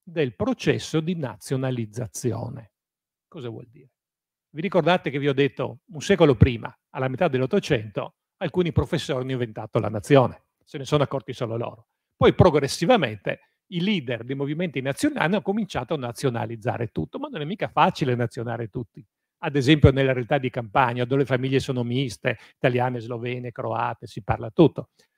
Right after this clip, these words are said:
C'erano fasce ancora di decine di migliaia di popolazione in quella che gli studiosi chiamano una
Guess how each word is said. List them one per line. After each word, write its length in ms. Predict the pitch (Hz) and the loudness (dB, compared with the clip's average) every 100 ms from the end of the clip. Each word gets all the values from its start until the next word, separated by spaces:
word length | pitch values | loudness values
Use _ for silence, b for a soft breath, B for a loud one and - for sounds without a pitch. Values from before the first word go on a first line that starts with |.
| _ _ _ | _ _ _
C'erano 300 | 285 185 147 | 2 4 4
fasce 360 | 226 208 - | 8 6 6
ancora 300 | 147 147 175 | 2 6 8
di 100 | 147 | 6
decine 460 | 131 127 - 208 147 | 2 -2 0 0 0
di 80 | 127 | 0
migliaia 300 | 123 139 160 | -2 0 -2
di 60 | |
popolazione 920 | 117 107 139 170 - 139 123 190 233 _ _ _ _ | -4 -4 -2 0 2 2 2 -2 -2 _ _ _ _
in 60 | 240 | -8
quella 280 | 262 277 | 0 0
che 200 | - 233 - - | 0 -4 -8 -16
gli 100 | 202 | -12
studiosi 480 | 233 196 170 202 208 | -4 0 2 0 -2
chiamano 440 | 170 160 185 175 | -6 -4 -2 -4
una 280 | 170 170 | -2 0